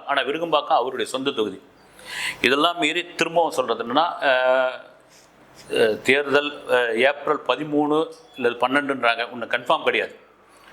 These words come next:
அப்படின்பொழுது இந்த இடைப்பட்ட ஒரே ஒரு மாசம் தான். இந்த, இந்த ஒரு மாதத்திற்குள் விஜயோடைய அந்த பயணம் எப்படிப்பா இருக்கும்? ஏப்பா, போற இடம் பூரா விமர்சனமா இருக்குதே. இப்போ நயனார் நாகேந்திரனை பத்திரிகையாளர் சந்திப்புல சொல்லியிருக்காரு வந்து,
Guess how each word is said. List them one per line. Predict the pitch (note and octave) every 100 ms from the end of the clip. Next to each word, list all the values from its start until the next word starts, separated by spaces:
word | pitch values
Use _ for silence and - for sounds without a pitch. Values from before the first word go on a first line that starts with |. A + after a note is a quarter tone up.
| - -
அப்படின்பொழுது | A#2+ D3 D#3+ D#3+ C#3+
இந்த | B2+ C3+
இடைப்பட்ட | E3+ D#3 - C#3
ஒரே | B2 D3 E3+ F#3
ஒரு | D#3+
மாசம் | B2+ B2 C3+
தான். | B2
இந்த, | G#2+ G2 -
இந்த | A#2+ A2 A2
ஒரு | D3+ D#3+ C3+
மாதத்திற்குள் | D#3+ E3 D#3+ A#2+ G#2 D#3+ E3 - - - -
விஜயோடைய | B2 D#3 D#3+ C3+ A#2+ B2 - A#2
அந்த | A2+ B2+ A#2
பயணம் | B2+ C3+ C3
எப்படிப்பா | G#2+ - A2+ G#2+ E2+
இருக்கும்? | - F#2+ - - - - - - - - - - -
ஏப்பா, | B2+ C#3 -
போற | C#3 E3+ F#3+
இடம் | F3+ E3+
பூரா | F3 G3 E3
விமர்சனமா | D#3 D#3+ D#3 C#3
இருக்குதே. | A2+ G#2+ A#2+ - - - - - - - - -
இப்போ | - B2 B2 A2+ A2 A2+
நயனார் | B2+ D3 C#3+
நாகேந்திரனை | C3 C3 B2+ C3+ C#3 B2+ G#2+ B2+
பத்திரிகையாளர் | B2 D3 C3 A2
சந்திப்புல | A#2 A#2 G#2+ G#2
சொல்லியிருக்காரு | G#2+ G2+ F#2 F2+
வந்து, | D#2+